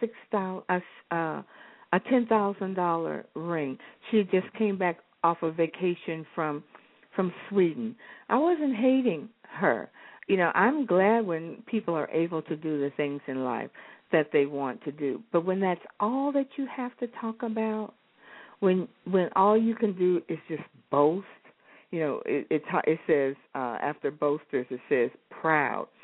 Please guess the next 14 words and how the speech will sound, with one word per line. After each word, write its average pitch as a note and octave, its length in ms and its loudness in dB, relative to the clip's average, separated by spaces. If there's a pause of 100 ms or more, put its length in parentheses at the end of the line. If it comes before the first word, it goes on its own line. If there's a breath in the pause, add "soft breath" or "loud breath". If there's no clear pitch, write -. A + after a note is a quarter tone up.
(340 loud breath)
being F#3 280 2 (200)
proud, C#3 420 -2 (500 loud breath)
blasphemers, C#3 1000 0 (480 soft breath)
disobedient A3+ 1200 0 (640)
to C#3+ 100 -12 (280)
parents. C3+ 560 -10 (340)
Oh, A#3 140 -4
my C3 320 -8 (100)
gosh. D3+ 380 -4 (1080 loud breath)
How A3 360 2
many A3 360 4
of F3+ 180 -4
our E3 180 -2 (160)
children F#3+ 580 -2